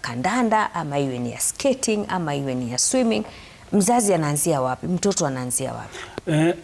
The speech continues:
Speaker 2: hao watoto wanajuana kwanza.
Speaker 1: Mhm.
Speaker 2: Wenyewe kwa wenyewe wanajuana. Kama pale sisi kwetu, eh, unaweza pata, eh, unapigiwa simu na mzazi,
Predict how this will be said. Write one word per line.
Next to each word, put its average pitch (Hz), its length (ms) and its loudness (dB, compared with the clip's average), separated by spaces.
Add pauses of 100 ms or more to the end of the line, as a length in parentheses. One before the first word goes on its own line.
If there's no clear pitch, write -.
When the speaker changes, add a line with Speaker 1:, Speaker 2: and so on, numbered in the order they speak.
Speaker 2:
hao 214 200 4
watoto 170 340 2
wanajuana 117 680 4 (200)
kwanza. 107 380 0 (140)
Speaker 1:
Mhm. 139 240 -10 (140)
Speaker 2:
Wenyewe 131 280 4
kwa 113 140 2
wenyewe 113 220 4
wanajuana. 90 580 -2 (760)
Kama 214 220 4
pale 185 280 4
sisi 143 320 0
kwetu, 120 480 2 (160)
eh, 117 560 2
unaweza 127 360 2
pata, 123 600 0 (420)
eh, 127 200 4
unapigiwa 123 580 4
simu 123 280 4
na 104 140 2
mzazi, 120 540 2